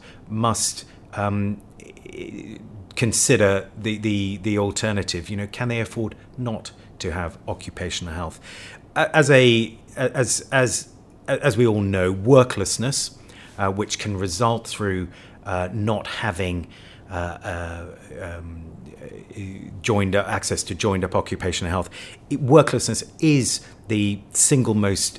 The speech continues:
important factor, uh, in health inequality, social deprivation, mortality. Um, and I would put it to all business owners in the U K, um, whether or not with that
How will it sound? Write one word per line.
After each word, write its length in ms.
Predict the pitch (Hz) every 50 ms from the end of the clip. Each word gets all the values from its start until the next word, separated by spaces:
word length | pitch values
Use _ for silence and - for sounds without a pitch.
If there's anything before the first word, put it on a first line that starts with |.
| - -
important 640 | 120 98 90 - - - 117 101 - - 90 87 -
factor, 640 | - - - 110 95 - - - 101 87 82 - - - - - - - -
uh, 160 | 110 98 98 - -
in 140 | 131 104
health 260 | 87 98 104 90 - 101
inequality, 760 | 95 90 90 - - 104 98 92 82 - - 98 95 90 - - - - - -
social 380 | - - - 147 117 - 110 92
deprivation, 760 | 82 98 - - 104 87 98 90 87 - - 92 90 90 - - - -
mortality. 1000 | 110 107 117 113 104 - - - 117 110 104 95 87 90 - 92 80 78 78 - - - - - - - - -
Um, 500 | 101 90 90 90 87 90 90 90 92 - - - - -
and 360 | 117 110 107 107 101 - - - - - - - - - - - - - - -
I 160 | 113 117 117
would 340 | 117 110 113 110 - - -
put 240 | - - 117 - -
it 140 | 104 98 - - - - - - - -
to 340 | - 113 110 101 101 101 - - -
all 260 | - 147 151 156 147 123
business 420 | - 107 90 - - 87 - -
owners 320 | 92 87 87 90 85 -
in 100 | 95 87
the 80 | 87 87
U 180 | 85 87 87 85
K, 400 | - - 95 87 87 85 85 - - - - - - - -
um, 460 | - 92 90 90 87 87 87 85 87 - - - - -
whether 300 | - 104 107 98 92 90
or 60 | 90
not 400 | 90 90 87 90 92 - - - - - - - - -
with 260 | - 98 104 95 - -
that 440 | 123 123 117 101 - - - -